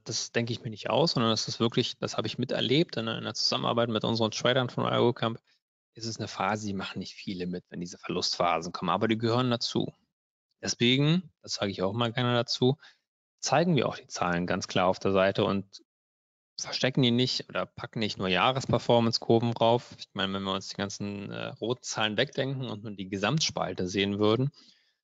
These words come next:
dann wird es natürlich nochmal entspannter aussehen. Aber wir möchten, dass man diese Phasen sieht, dass man hier raufguckt und sieht, okay, wir haben hier einfach mal zehn, zwanzig, dreißig Prozent auch mal verloren zwischendurch. Das Verhältnis muss stimmen,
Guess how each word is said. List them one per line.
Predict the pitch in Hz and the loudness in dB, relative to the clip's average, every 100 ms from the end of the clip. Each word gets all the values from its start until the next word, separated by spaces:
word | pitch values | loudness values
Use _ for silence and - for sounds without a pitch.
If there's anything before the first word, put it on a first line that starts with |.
| _ _ - | _ _ -8
dann | 95 92 | -6 -2
wird | 104 101 | 0 0
es | |
natürlich | 113 101 113 | -2 -2 0
nochmal | 120 117 127 | 2 2 2
entspannter | 147 - 156 - 92 - | 2 2 0 0 -6 -4
aussehen. | 87 85 - 85 | -4 -2 -4 -4
Aber | 82 - 139 156 _ _ _ _ _ _ _ _ | -2 0 0 -2 _ _ _ _ _ _ _ _
wir | 113 | -2
möchten, | 110 196 - - 90 | 2 2 0 -2 -2
dass | 82 | -2
man | - 80 | -4 -8
diese | 82 - | -8 -6
Phasen | - 90 87 87 85 | -2 0 0 0 -4
sieht, | - | -4
dass | 120 | -2
man | 135 | -2
hier | 104 95 | -2 0
raufguckt | 123 175 - 127 - | 2 2 2 -2 0
und | 113 | -2
sieht, | 101 | 0
okay, | 95 - 131 110 | -2 -4 -4 -2
wir | 85 82 | -4 -6
haben | 87 | -8
hier | 90 87 - - | -12 -14 -16 -18
einfach | - 110 101 | -10 -4 -2
mal | 101 98 | 0 0
zehn, | 98 - 117 110 | -2 0 0 0
zwanzig, | - 113 110 | -2 -2 -2
dreißig | - - 110 - - | -4 -4 -4 -4 -10
Prozent | - 110 - 113 110 - _ | -14 -10 -8 -8 -10 -16 _
auch | - | -6
mal | 123 | -6
verloren | - 135 147 262 110 | -2 2 2 2 0
zwischendurch. | - - - 85 - - - _ _ - | -2 -4 -2 0 0 -2 -6 _ _ -4
Das | 117 117 | -2 0
Verhältnis | - 127 180 165 - | 2 4 4 0 -4
muss | 120 | -6
stimmen, | - - | -2 -2